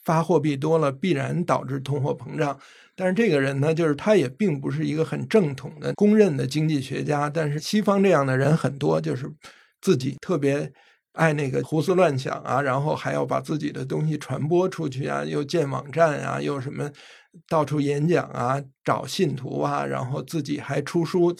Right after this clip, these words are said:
结果出这么本书。就是这么一个有点儿过去我们觉得应该是那种就是很边缘化的人，结果这几年突然就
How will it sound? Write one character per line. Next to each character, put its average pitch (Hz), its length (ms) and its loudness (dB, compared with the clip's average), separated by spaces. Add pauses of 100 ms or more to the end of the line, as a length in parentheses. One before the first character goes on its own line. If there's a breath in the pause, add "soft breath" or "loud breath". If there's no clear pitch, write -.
结 151 140 -2
果 156 120 2
出 165 200 -4
这 170 100 2
么 147 120 0
本 131 160 -6
书。 151 280 -4 (400 loud breath)
就 214 100 4
是 196 60 4
这 - 140 8
么 170 100 6
一 147 140 4
个 180 180 4
有 160 140 8
点 185 160 8
儿 131 80 0
过 180 180 2
去 175 220 -2 (120)
我 143 140 -4
们 131 160 -12
觉 139 180 -4
得 165 140 -2
应 175 220 -6
该 180 200 -2
是 160 160 -6
那 151 160 -2
种 147 180 -10
就 151 140 -4
是 151 100 -4
很 143 280 -8
边 208 220 2
缘 139 160 0
化 135 180 -2
的 135 140 -4
人， 143 300 -10
结 165 160 -2
果 180 180 4
这 139 240 2
几 139 140 -2
年 139 280 -2 (500 soft breath)
突 220 120 2
然 165 180 4
就 160 360 4